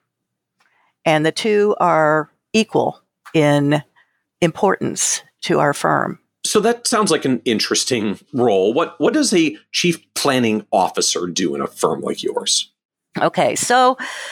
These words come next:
Speaker 1: the way we serve our clients is through teams. And we have five financial planning teams. They consist of any,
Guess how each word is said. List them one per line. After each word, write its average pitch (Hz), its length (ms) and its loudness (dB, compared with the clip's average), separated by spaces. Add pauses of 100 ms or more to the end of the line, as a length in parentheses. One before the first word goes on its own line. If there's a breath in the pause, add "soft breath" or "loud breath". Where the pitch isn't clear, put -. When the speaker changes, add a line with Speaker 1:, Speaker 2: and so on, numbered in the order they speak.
(160 loud breath)
Speaker 1:
the 208 160 2
way 240 240 2
we 226 440 2
serve 208 360 -2
our 175 140 2
clients 156 540 0
is 160 280 2
through 160 280 0
teams. - 720 -2 (720 loud breath)
And 147 480 2
we 190 260 2
have 160 480 2
five 180 720 2 (120)
financial 165 440 -2
planning 156 380 -2
teams. 143 680 -2
They 147 180 0
consist 165 560 -2
of 156 320 -2
any, 160 260 0